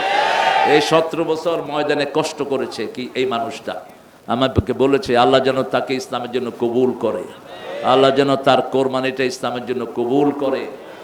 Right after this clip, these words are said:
জালিম হটানোর জন্য কোরবানি করো এবাদত। এটা কি? এবাদত। আল্লাহ যেন এই এবাদতে আমাদের সবাইকে শামিল করে নেয়। অনেক মেহমান এসেছেন, যাদের সবাইকে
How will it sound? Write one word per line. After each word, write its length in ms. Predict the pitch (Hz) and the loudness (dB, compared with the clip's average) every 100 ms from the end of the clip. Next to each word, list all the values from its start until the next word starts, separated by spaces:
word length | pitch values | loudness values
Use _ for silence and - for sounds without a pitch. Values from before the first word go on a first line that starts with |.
| - - 104 | -16 -16 -10
জালিম 440 | 131 135 139 147 135 | -4 -2 -2 -4 -6
হটানোর 460 | 131 143 147 139 131 | -6 -4 -4 -6 -6
জন্য 360 | 139 135 127 107 | -6 -4 -8 -4
কোরবানি 420 | 127 127 127 123 | -2 0 0 -2
করো 600 | 117 123 127 151 196 202 - - - - | 0 2 6 6 6 2 -8 -16 -20 -14
এবাদত। 680 | 101 113 135 135 117 - 110 | -6 2 4 4 0 -4 -6
এটা 200 | 123 156 | 0 2
কি? 400 | 156 185 165 107 - - - 101 | 6 6 6 4 -6 -18 -18 -10
এবাদত। 800 | 117 127 139 135 120 107 - - | -2 4 6 4 2 -4 -4 0
আল্লাহ 280 | 127 131 | 2 4
যেন 200 | 117 131 | 2 2
এই 200 | 135 131 | 6 6
এবাদতে 360 | 127 123 123 127 | 6 0 -4 -4
আমাদের 320 | 123 120 120 | -4 -4 -6
সবাইকে 420 | - 120 120 120 | -4 -2 -2 -2
শামিল 380 | 117 113 113 107 | -4 -2 -4 -4
করে 280 | - 113 107 | -6 -6 -6
নেয়। 220 | 101 101 - - - - - | -8 -12 -18 -20 -20 -20 2
অনেক 540 | 139 151 170 170 165 147 | 6 8 8 8 6 0
মেহমান 360 | 156 147 139 | 0 0 0
এসেছেন, 540 | 135 139 135 139 127 120 | -2 -4 -6 -8 -10 -12
যাদের 240 | 123 131 120 | -12 -12 -12
সবাইকে 680 | 127 123 139 143 - 143 113 | -8 2 4 4 2 0 0